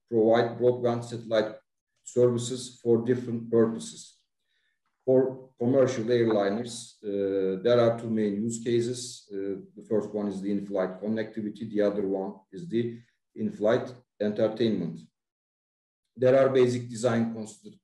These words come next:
considerations for any S O T M terminal. First, you need to have a narrow beam to receive, transmit broadband signals from satellite. You need to have a precise satellite tracking capability, uh, to maintain the,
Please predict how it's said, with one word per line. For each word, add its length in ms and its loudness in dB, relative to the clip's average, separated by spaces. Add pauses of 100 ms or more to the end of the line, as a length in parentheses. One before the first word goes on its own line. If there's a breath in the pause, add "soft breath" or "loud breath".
(160)
considerations 600 -8
for 440 -2
any 280 4
S 120 -2
O 80 -6
T 140 -12
M 220 -8
terminal. 580 -2 (880 soft breath)
First, 320 4
you 120 -2
need 200 2
to 60 2
have 140 6
a 40 6
narrow 360 4
beam 320 -4
to 80 -12
receive, 500 -6
transmit 580 -4
broadband 540 0
signals 500 -8
from 240 -4
satellite. 720 0 (880)
You 120 0
need 200 2
to 60 4
have 140 8
a 180 6
precise 600 0
satellite 460 -2
tracking 360 -6
capability, 880 -2 (160)
uh, 120 -14
to 60 -14
maintain 500 0
the, 160 0